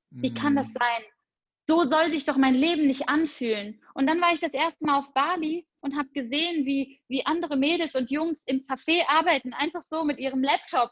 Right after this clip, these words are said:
Speaker 1: und sitzen da und da sind so Surfbretter und da sind Pflanzen und da sind irgendwelche so,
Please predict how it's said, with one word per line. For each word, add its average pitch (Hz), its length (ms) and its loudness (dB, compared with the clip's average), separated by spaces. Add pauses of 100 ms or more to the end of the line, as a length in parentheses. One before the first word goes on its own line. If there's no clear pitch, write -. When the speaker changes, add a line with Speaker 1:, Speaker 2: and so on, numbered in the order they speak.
Speaker 1:
und 254 140 -10
sitzen 294 320 -6
da 269 340 2
und 262 100 -4
da 285 100 2
sind 285 180 -8
so 285 60 -8
Surfbretter 254 720 -4
und - 80 -20
da - 140 -20
sind 294 180 -10
Pflanzen 277 480 -12
und 247 100 -20
da 254 60 -6 (100)
sind 277 200 -18
irgendwelche 277 360 -16
so, 269 120 -14